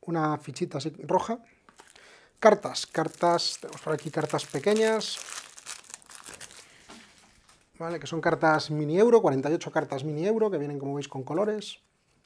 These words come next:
y con las formas que se veían en los dados, parece. Luego tenemos unas cartas grandes, son dieciocho cartas en tamaño Dixit con emociones.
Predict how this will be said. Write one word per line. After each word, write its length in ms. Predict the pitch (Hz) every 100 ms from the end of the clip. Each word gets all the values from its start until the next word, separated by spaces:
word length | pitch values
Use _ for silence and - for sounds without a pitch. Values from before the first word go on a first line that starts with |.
| _ -
y 100 | 170
con 200 | 156 139
las 140 | 131
formas 340 | 185 165 160
que 100 | -
se 120 | 147 151
veían 280 | 156 170
en 100 | 151
los 140 | 131 131
dados, 240 | 190 135
parece. 440 | - 143 131 - - _ _ - - - -
Luego 200 | 190 185
tenemos 240 | 180 180 165
unas 160 | 156
cartas 340 | - 262 165 156
grandes, 580 | 190 208 214 214 - - _ _ _ _ _ _ - - - - _
son 300 | - 156 156 - -
dieciocho 500 | 156 151 147 165 165
cartas 320 | 165 160 139
en 280 | 139 135 135
tamaño 300 | 135 139 143
Dixit 440 | 165 190 226 220 -
con 280 | 196 214 -
emociones. 800 | 156 147 - 156 120 - -